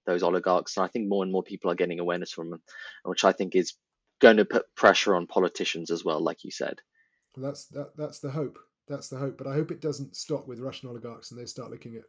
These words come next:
Speaker 2: you know, Azeri oligarchs, Kazakh oligarchs, you know, Chinese oligarchs, just oligarchs from everywhere, British oligarchs, right? I mean, just, let's just not have oligarchs.
Speaker 1: <laughs>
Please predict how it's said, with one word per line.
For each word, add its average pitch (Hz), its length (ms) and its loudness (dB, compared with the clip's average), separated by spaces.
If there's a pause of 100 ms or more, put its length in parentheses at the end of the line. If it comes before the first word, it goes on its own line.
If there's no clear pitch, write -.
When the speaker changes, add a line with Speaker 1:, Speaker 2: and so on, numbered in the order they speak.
(120)
Speaker 2:
you 131 120 -14
know, 117 80 -12
Azeri 123 520 -8
oligarchs, 117 360 -10
Kazakh 117 400 -14
oligarchs, 113 540 -14 (440)
you 120 100 -10
know, 107 240 -10 (140)
Chinese 131 400 -6
oligarchs, 117 440 -10
just 208 180 -10
oligarchs 220 320 0
from 190 100 -6
everywhere, 165 220 -4
British - 340 -6
oligarchs, 110 440 -6
right? 147 160 -6
I - 40 -10
mean, 147 120 -4
just, 170 240 -10
let's 151 200 -8
just - 180 -10
not 160 140 -6
have 147 120 -6
oligarchs. 139 460 -6 (1600)
Speaker 1:
<laughs> - 80 2